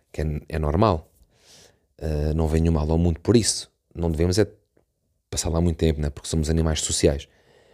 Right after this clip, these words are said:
Mas quando isso acontece, nós temos esta capacidade de, de, de vermos o que é que as, o que é que nós queremos, ok? Tu tens a, a capacidade intrínseca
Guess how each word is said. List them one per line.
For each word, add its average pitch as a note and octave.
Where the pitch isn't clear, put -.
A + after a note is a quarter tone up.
Mas -
quando F3
isso B2+
acontece, D2
nós G#2
temos G#2
esta -
capacidade F#2
de, F2+
de, F2+
de F#2
vermos G#2+
o -
que -
é E2+
que F2
as, -
o E2
que -
é E2
que -
nós E2+
queremos, D#2
ok? -
Tu G2+
tens A2+
a, G2
a -
capacidade G2
intrínseca G2+